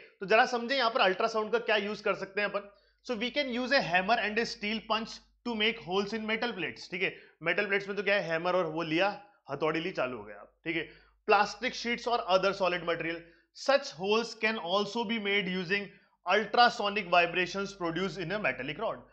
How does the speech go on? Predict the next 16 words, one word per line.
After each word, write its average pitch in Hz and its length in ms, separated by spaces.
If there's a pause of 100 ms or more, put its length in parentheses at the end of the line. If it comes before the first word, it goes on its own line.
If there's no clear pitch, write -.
(180)
आप 202 240
ये 226 100
चीज 240 200
क्या 247 120
कर 226 120
सकते 226 220
हो, 247 60
अल्ट्रासोनिक 208 680
वाइब्रेशन 175 500
से 175 180
भी 165 160
बना 170 260
सकते 139 300
हैं। 127 100
देखो 156 180
गाइस, 190 280